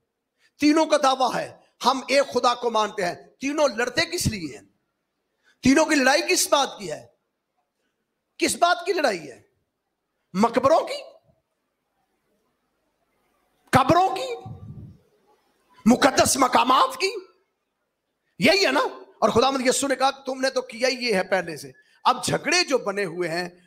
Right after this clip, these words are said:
वो है मुकद्दस मुकामात के झगड़े, इबादत के झगड़े,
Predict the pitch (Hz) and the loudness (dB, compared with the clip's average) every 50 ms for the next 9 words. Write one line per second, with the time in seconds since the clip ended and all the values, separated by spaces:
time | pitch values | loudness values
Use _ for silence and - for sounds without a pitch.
0 | _ _ 180 196 196 214 208 190 190 175 202 196 190 156 190 202 - - 165 165 | _ _ 0 2 2 2 0 -2 -6 -6 -4 -4 -4 -4 -4 -4 -4 -6 -6 -6
1 | 165 165 165 160 156 156 156 151 - - 160 143 - - - - - 101 98 _ | -4 -2 -2 -2 0 0 -2 -2 -4 -6 -8 -8 -8 -10 -12 -14 -18 -20 -20 _
2 | _ _ _ _ _ _ _ _ _ _ _ _ _ _ 269 247 233 240 240 247 | _ _ _ _ _ _ _ _ _ _ _ _ _ _ 2 4 4 4 4 4
3 | 262 254 262 - - 240 233 - - - 151 151 135 143 - _ _ _ | 2 0 0 0 0 0 0 0 -2 -4 -6 -8 -10 -12 -14 _ _ _